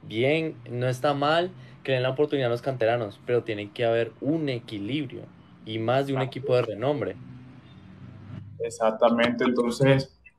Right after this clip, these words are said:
Speaker 2: esa ha sido más que todo las críticas, al equipo no se le ve un rumbo, no se sabe a qué juega, no tiene una identidad, puede que hoy jueguen bien, hoy jueguen mañana, entonces, no se le ve autocrítica en nada al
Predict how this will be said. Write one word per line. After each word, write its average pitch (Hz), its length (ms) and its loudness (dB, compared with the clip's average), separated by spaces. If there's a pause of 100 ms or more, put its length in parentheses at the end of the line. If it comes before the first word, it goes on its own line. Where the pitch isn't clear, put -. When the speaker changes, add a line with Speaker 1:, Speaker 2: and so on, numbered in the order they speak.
(120)
Speaker 2:
esa 123 220 0
ha - 20 6
sido 160 200 8
más 151 200 10
que 160 100 6
todo 151 220 12
las 147 220 12
críticas, 139 500 8
al 113 120 10
equipo 113 260 4
no 135 120 8
se 135 140 10
le 127 120 8
ve 123 160 8
un 120 120 6
rumbo, 131 340 10
no 117 140 10
se 131 120 2
sabe 120 240 10
a 117 100 8
qué 113 120 2
juega, 113 400 6
no 113 140 8
tiene 113 180 4
una 117 180 4
identidad, 110 560 8
puede 113 240 8
que 113 100 0
hoy 113 100 4
jueguen 113 360 6
bien, 131 200 6
hoy 113 120 4
jueguen 117 280 6
mañana, 113 520 4 (360)
entonces, 147 640 2 (460)
no 139 160 4
se 151 140 4
le 156 100 6
ve 151 80 10
autocrítica 147 880 6
en 117 160 4
nada 117 360 8
al 104 320 2